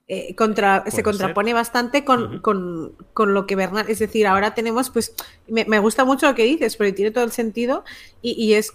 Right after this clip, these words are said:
Speaker 1: un poco la guerra también contra Bernard, porque Bernard lo que pretende es,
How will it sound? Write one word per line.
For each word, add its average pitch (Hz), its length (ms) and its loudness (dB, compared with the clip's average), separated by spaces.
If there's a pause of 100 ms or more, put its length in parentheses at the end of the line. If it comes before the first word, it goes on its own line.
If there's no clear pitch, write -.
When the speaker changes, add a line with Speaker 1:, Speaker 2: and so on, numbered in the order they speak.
(160)
Speaker 1:
un 233 160 -2
poco 233 400 2
la 214 160 0
guerra 208 480 -2 (280)
también 208 340 0
contra 254 300 0
Bernard, 196 440 -2
porque 190 240 -2
Bernard 185 360 -2
lo 220 100 0
que 214 100 -2
pretende 220 520 0
es, 220 160 -4